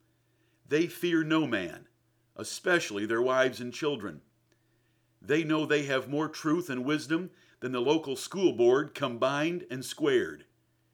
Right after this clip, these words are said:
They say boldly with this proverb, "I give you good doctrine."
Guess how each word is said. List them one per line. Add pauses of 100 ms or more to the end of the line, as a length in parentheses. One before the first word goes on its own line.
(440)
They
say
boldly (160)
with
this
proverb, (540)
"I
give
you
good
doctrine."